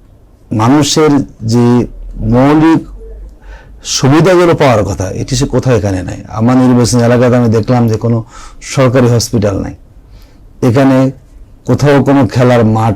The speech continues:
নাই, এখানে কোনো ভালো কোনো কমিউনিটি সেন্টার নাই, যেখানে মানুষ কোনো অনুষ্ঠান সেখানে করতে পারে,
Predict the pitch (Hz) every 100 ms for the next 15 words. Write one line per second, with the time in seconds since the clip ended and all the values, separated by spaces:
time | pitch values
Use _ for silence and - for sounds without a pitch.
0 | - 98 - - - - - - - 123
1 | 131 131 120 131 131 127 127 - - -
2 | - 110 117 127 113 127 131 127 - 131
3 | 127 127 135 - 139 135 147 127 98 -
4 | - - - - - _ _ - 123 127
5 | 127 123 135 127 135 - 139 120 113 120
6 | 104 107 104 92 90 92